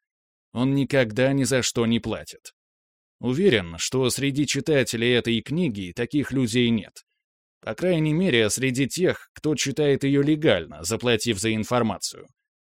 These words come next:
Почему же подобные персонажи не хотят тратить деньги на своё обучение? Именно потому, что уверены,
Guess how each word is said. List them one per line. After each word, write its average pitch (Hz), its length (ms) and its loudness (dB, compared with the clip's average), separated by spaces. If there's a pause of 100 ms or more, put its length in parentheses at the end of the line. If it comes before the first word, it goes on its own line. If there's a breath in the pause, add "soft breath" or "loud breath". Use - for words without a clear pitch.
(540)
Почему 123 400 -4
же 156 160 0
подобные 147 560 0
персонажи 131 800 -4
не 101 120 -4
хотят 147 460 -4
тратить 123 440 -2
деньги 127 360 -2
на 139 160 0
своё 127 360 2
обучение? 131 600 -2 (640)
Именно 131 420 0
потому, 127 560 0
что 120 280 -2
уверены, 123 560 -2